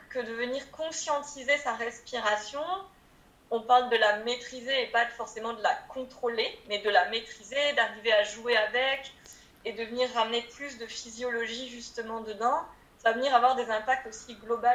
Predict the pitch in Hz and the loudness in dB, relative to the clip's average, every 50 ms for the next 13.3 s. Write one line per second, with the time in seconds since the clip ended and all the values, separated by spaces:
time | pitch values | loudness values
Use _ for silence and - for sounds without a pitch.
0 | 247 - - 233 220 220 220 220 - - - 214 214 208 208 262 269 311 - - | 2 0 -10 -12 -10 -8 -8 -10 -10 -10 -10 -10 -10 -10 -6 -4 -4 -4 -4 -8
1 | - - - - - - - - - - 208 220 220 220 233 233 226 277 302 302 | -14 -20 -20 -20 -20 -20 -20 -20 -6 2 2 2 4 2 0 2 4 6 6 6
2 | 277 240 226 - - 233 240 247 247 240 226 214 208 208 208 208 202 202 202 196 | 6 4 0 0 -2 0 0 0 2 6 10 10 10 10 8 4 -4 -8 -10 -10
3 | 196 - - 208 214 226 220 - - - 285 277 - - - 302 302 - - - | -12 -12 -14 -14 -14 -14 -12 -10 -8 -8 -8 -8 -8 -12 -10 -10 -10 -10 -10 -12
4 | - - - 214 233 233 226 240 233 220 240 247 277 - - 240 214 - - - | -14 -14 -12 -10 -8 -4 0 0 2 6 6 6 6 6 2 0 -2 -2 -2 -4
5 | 262 - - 247 226 220 220 220 - - - 277 262 262 - - - 269 240 226 | -6 -2 -2 -2 -2 -4 -8 -8 -8 -6 -4 -4 -4 -6 -8 -10 -8 -8 -8 -8
6 | 226 220 220 214 208 214 214 214 214 208 196 196 196 190 - - 247 - - - | -8 -8 -8 -4 0 2 2 2 2 0 -4 -8 -10 -14 -16 -18 -18 -16 -12 -10
7 | 214 202 196 196 233 214 214 - - 214 - - - - 208 214 - - - 180 | -8 -8 -6 -6 -6 -8 -8 -6 -6 -6 -6 -6 -10 -14 -14 -16 -16 -18 -16 -14
8 | 190 185 - - - 220 - - - 247 - - - 240 208 214 208 202 202 208 | -14 -14 -16 -14 -14 -14 -10 -6 -6 -6 -6 -6 -10 -10 -10 -8 -10 -10 -10 -10
9 | - - - - - - - - - - - 180 - - - - - - 220 - | -10 -10 -10 -10 -12 -14 -12 -10 -8 -8 -8 -8 -12 -16 -20 -20 -20 -18 -18 -16
10 | - 220 196 202 202 160 - - - - - - - - - - - - 226 247 | -12 -6 0 2 2 2 2 0 -6 -12 -12 -12 -10 -10 -10 -8 -4 -2 0 0
11 | 254 247 - 247 214 214 220 214 220 - - 269 277 302 320 285 247 220 220 226 | 0 2 6 6 8 8 6 4 0 2 4 6 8 8 6 6 4 0 0 -2
12 | - - - - 277 294 262 214 208 208 196 - - - - - 247 233 214 208 | -6 -12 -16 -14 -6 0 0 0 2 2 0 -2 -4 -10 -16 -10 -6 -2 2 2
13 | 208 208 - - 277 | 2 0 -2 -8 -10